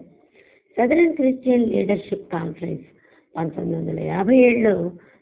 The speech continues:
స్థాపించడానికి తోడ్పడ్డారు. ఈ సంస్థకు వీరు మొదటి అధ్యక్షుడు. పంతొమ్మిది వందల అరవై మూడులో వాషింగ్టన్పై ప్రదర్శన సాగించాడు.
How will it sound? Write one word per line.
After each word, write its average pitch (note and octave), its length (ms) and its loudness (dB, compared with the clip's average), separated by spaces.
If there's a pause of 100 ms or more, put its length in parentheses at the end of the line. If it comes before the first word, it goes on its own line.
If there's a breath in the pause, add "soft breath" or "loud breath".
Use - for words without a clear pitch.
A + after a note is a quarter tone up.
(100)
స్థాపించడానికి E3+ 920 -8 (300)
తోడ్పడ్డారు. D#3 600 -6 (800 soft breath)
ఈ C#4 140 4
సంస్థకు C#4 840 2 (400 loud breath)
వీరు F3 460 2 (200)
మొదటి D#3 520 -4
అధ్యక్షుడు. F3 580 -2 (680 soft breath)
పంతొమ్మిది A3+ 400 4
వందల A3+ 180 4
అరవై G#3 420 2
మూడులో C4 580 6 (400 loud breath)
వాషింగ్టన్పై A3 1040 -2 (340 soft breath)
ప్రదర్శన F3 500 -4
సాగించాడు. F3 720 -2